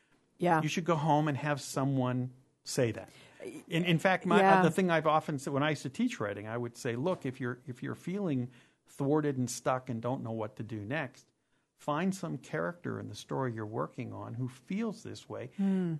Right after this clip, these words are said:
Speaker 2: and give them a monologue and
Speaker 1: Mm.
Speaker 2: just give them,
Speaker 1: Mm.
Speaker 2: let them give voice to all the things you're feeling." And if you don't have a character who's stuck and thwarted and doesn't know what to do next, you better look at the story because
Speaker 1: Mm.
Speaker 2: that's the human condition, and they're gonna
Speaker 1: Mm-hmm.
Speaker 2: have to overcome something.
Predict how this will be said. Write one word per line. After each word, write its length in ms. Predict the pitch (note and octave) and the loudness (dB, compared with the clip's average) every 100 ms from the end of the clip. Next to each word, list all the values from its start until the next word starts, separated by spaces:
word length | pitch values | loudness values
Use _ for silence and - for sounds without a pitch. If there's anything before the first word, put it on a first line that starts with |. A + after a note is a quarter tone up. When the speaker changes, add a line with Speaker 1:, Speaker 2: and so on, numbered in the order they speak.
| - | -4
Speaker 2:
and 280 | D3 C#3 C3 | 2 2 4
give 220 | A#2+ D#3+ D#3 | 6 4 6
them 140 | E3+ | 2
a 60 | D3+ | 2
monologue 680 | C#3+ C#3+ D3+ B2+ - - G3+ | 2 0 0 -2 -4 -4 2
and 400 | G#3 A3+ A3+ G#3+ | 6 6 6 6
Speaker 1:
Mm. 100 | G3 | 6
Speaker 2:
just 240 | F#3 F3 - A#2+ | 6 4 -2 -8
give 420 | G#2 D3+ F#3+ E3 C3+ | 4 6 6 2 0
them, 460 | C#3 B2 A2+ B2+ B2+ - | 2 2 0 -4 -6 -4
Speaker 1:
Mm. 300 | F#3 F3 D#3 | 0 2 2
Speaker 2:
let 220 | D#3+ F#3 | 2 2
them 220 | E3+ E3 | 0 2
give 200 | C#3 C#3 | 4 2
voice 440 | A#2 A2 C#3 D#3+ - | 2 0 2 2 0
to 180 | C3 A2+ | -4 -2
all 100 | A#2 | -2
the 100 | C#3+ | -2
things 300 | - A2+ A#2 | -6 -8 -6
you're 80 | C3 | -8
feeling." 400 | - B3 C#3 A#2 - - _ _ - | -4 -2 -2 -6 -18 -20 _ _ -6
And 180 | D#3 D#3+ | 0 0
if 140 | C#3+ - - | 0 -6 -6
you 200 | C3 C3 | -2 -2
don't 380 | A2+ C3+ C4+ | 2 4 4
have 200 | A#3 D#3 | 2 0
a 40 | B2 | -2
character 520 | - B2 G#2+ - B2 | -2 -2 -2 -4 -6
who's 200 | G#2+ A2 | -6 -8
stuck 360 | - C3 A2+ A2+ | -2 0 0 -6
and 140 | G2 | -8
thwarted 360 | A2+ A#2 A2+ A2 | -6 -4 -4 -6
and 80 | A2 | -4
doesn't 220 | A2+ A#2 | -4 -4
know 80 | A2 | -6
what 220 | A2+ A2 | -8 -8
to 60 | |
do 180 | G#2+ A2+ | -10 -8
next, 320 | A2 C#3 - _ _ | -6 -8 -10 _ _
you 60 | F3 | -4
better 200 | G#3 G3 | 0 2
look 200 | F#3+ F#3+ | 2 0
at 100 | F3+ | -2
the 60 | D#3 | -6
story 520 | - F#3 G#3 F3+ A2+ | -4 -2 0 -2 2
because 400 | G#3 A3+ A#3 A3+ | 6 8 10 8
Speaker 1:
Mm. 60 | G#3 | 8
Speaker 2:
that's 260 | F3+ G3 | 4 0
the 100 | - | 0
human 360 | E3 E3 E3 C#3+ | 2 4 4 2
condition, 920 | C#3+ C3+ F#3 G#3 B2 B2+ F#3 G3 F#3+ | 2 2 2 0 -2 0 4 6 6
and 100 | F3+ | 6
they're 80 | D3+ | 6
gonna 140 | G3 F3 | 6 6
Speaker 1:
Mm-hmm. 80 | F3+ | 4
Speaker 2:
have 120 | E3+ | 4
to 60 | E3+ | 4
overcome 500 | E3 D#3+ E3+ D3 C3 | 4 2 2 2 2
something. 600 | - F#3 G#3+ - - | 2 4 2 0 -12